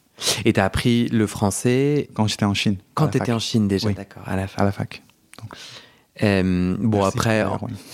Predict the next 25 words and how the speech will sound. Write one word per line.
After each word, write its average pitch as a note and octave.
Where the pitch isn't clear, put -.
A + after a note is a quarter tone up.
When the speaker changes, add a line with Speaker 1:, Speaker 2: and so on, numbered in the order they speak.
Speaker 1:
non, A#2+
en G2+
vrai, G2+
rouler G2+
des G2
pelles, A#2
si -
t'es, G#2
si -
t'évolues G#2+
dans A#2+
l'univers G2+
Grindr, F#2
c'est, D#2
c'est -
un, F2
c'est -
un E2+
propos -
que G2+
t'as F2+
déjà F2
entendu. -
Speaker 2:
Oui. C3+
Speaker 1:
Euh, G#2+